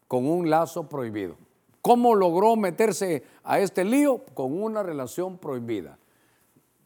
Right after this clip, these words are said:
Voy a poner un, un, un, un cierre a este punto tercero. Hermana, si con el que usted está saliendo es un hombre casado,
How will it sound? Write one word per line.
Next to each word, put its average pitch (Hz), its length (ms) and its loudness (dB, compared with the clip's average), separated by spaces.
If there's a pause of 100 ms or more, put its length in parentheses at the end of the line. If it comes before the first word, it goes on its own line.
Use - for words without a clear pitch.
(140)
Voy 175 180 -2
a 247 60 -4
poner 196 320 -4
un, 226 120 -4
un, 196 420 -6
un, 165 560 -6 (100)
un 156 140 -6
cierre 208 380 -4
a 180 40 -4
este 190 180 -10
punto 196 340 -10
tercero. 160 600 -8 (540)
Hermana, 165 440 -8
si 139 180 -12
con 143 180 -8
el 135 80 -10
que 143 120 -10
usted 170 200 -8
está 214 180 -10
saliendo 208 380 -8
es 180 100 -10
un 202 140 -10
hombre 214 220 -10
casado, 160 640 -6